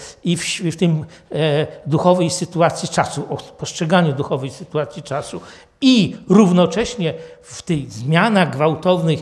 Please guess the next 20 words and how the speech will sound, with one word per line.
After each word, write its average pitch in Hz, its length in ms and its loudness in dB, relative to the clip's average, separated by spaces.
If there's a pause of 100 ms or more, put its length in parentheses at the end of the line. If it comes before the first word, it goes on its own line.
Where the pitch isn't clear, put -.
(340)
y, 147 160 2
w, 147 180 -6
i, 151 160 -2 (640)
w - 100 -16
średnim 165 600 0
układzie, 147 440 0
czyli 131 320 -8 (300)
Unia 160 220 4
Europejska, 139 680 -2
Wschód-Zachód 135 720 -6 (280)
i 180 220 2 (220)
cały 143 380 0
świat, - 580 -2 (380)
my 185 160 4
po 247 120 4
prostu 220 480 0 (840)
nie 170 200 4
mamy 247 300 4
żadnego 208 520 4
modelu, 170 760 2